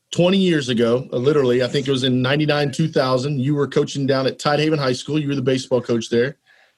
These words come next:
Had a great group of kiddos, man. I, I still keep up with Aaron and a couple of those guys. I see 'em every once in a while in Bay City on my way down to the coast. You had a great group of kids. I had a great group of kids there at East Menard, and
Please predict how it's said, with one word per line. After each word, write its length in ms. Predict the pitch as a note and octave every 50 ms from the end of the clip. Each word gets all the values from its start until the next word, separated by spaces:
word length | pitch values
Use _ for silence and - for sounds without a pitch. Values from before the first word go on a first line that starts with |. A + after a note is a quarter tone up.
| _
Had 120 | - C3+ B2+
a 40 | A2
great 460 | G2 G#2 A2 B2+ C3+ C#3+ D3+ D#3+ E3
group 240 | D3+ D#3 D#3 D#3 D3+
of 80 | -
kiddos, 440 | - - D3+ C#3+ C#3 C#3 C#3 C3+ A#2+
man. 280 | B2+ C3 C3+ C#3 C3+ C3
I, 120 | D3 D3+ - - - -
I 80 | D#3 E3+
still 260 | G3+ - - F#3 E3
keep 280 | E3 - F#3 E3+ E3+ E3
up 160 | D#3+ F3 C3+
with 160 | C#3 B2+ -
Aaron 280 | C3 C3 C3+ D3 D#3 C#3+
and 80 | C3
a 40 | B2
couple 240 | A#2 - C#3+ - -
of 80 | C3 A#2+
those 160 | A#2 A2+ G#2
guys. 320 | G#2 A#2+ A#2 A#2+ A#2+ A#2
I 60 | B2
see 200 | B2 - - C#3
'em 80 | C#3 C3+
every 140 | C3+ C3 B2+
once 180 | B2+ C3 -
in 60 | - C#3
a 20 |
while 100 | C3 B2
in 100 | A#2 A2
Bay 120 | G#2+ A#2+
City 300 | B2 - - D3 C#3+ C#3
on 80 | B2+ A#2
my 80 | A#2 A2+
way 100 | A#2+ B2
down 160 | B2+ A#2+ A#2+
to 60 | A#2+
the 80 | A2 G#2+
coast. 520 | - - C3+ C3+ B2 B2 - - - - _ _ _ _ _ _ _ _ _ _ _ _
You 180 | A2 A#2+ C3+ C#3
had 120 | D3 C#3
a 40 | A#2+
great 260 | G#2+ A2 C3 C3 B2+ A#2+
group 160 | C3 C3 B2+
of 60 | B2+
kids. 200 | - C3+ C3+ B2
I 120 | C3+ C#3 D3
had 120 | D3+ C#3
a 60 | C3
great 260 | A2+ A#2+ C#3 C#3 C3+
group 160 | C3+ C#3+ B2+ C3+
of 80 | A#2+
kids 240 | - - C#3 C3+ B2
there 140 | B2 C3+ C3+
at 60 | C3
East 180 | C3 C3 - -
Menard, 360 | B2+ B2 B2 C3 C3+ C3+ B2+
and 160 | A#2+ A2 G2+